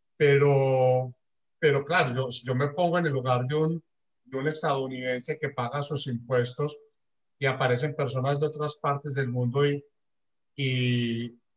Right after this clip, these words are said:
por así decirlo, le quitan su lugar en la fila. Igual lo van a vacunar, pero más tarde. Entonces, es muy complejo, tanto de allá como de acá. Yo creo que, que obviamente cada país lo decida. Si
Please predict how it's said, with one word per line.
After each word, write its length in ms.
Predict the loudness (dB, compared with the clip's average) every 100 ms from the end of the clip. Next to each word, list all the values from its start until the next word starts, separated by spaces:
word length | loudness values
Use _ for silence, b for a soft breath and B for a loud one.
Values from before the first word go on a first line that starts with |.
| _ -4
por 180 | -2
así 260 | 0 -2 -4
decirlo, 440 | -4 -2 -2 0
le 160 | -2 -4
quitan 320 | -8 -4 -4
su 140 | -2 -4
lugar 280 | -2 -2
en 140 | 0 -2
la 100 | -2
fila. 400 | -2 -2 -2 -8 _
Igual 320 | -6 2 2 4
lo 120 | 2
van 160 | 2
a 180 | 2 0
vacunar, 640 | 0 -2 -2 -2 0 -2 -4
pero 160 | -4 -2
más 220 | -4 -4
tarde. 400 | -4 -4 -8 -20 _ _ _ _ _ _ _ _ _ -10
Entonces, 760 | -6 -2 -2 0 2 0 -2 _ _ _ _
es 180 | -6 -2
muy 140 | -2 -2
complejo, 480 | -4 -2 0 -2
tanto 320 | -4 -6 0 0
de 80 |
allá 280 | 0 0 -2 -2
como 140 | -6
de 80 | -6
acá. 280 | -4 -6 -6 _ _ _ _
Yo 160 | -2 0
creo 280 | 2 2 2
que, 320 | 2 2 0 -6 _ _ _ _ _ _ _
que 420 | -14 -14 _ -2 2
obviamente 500 | 4 2 0 -2 0
cada 280 | 0 0
país 220 | 0 0 0
lo 80 |
decida. 540 | 0 0 -2 -6 -6 -10
Si 400 | -8 -6 -6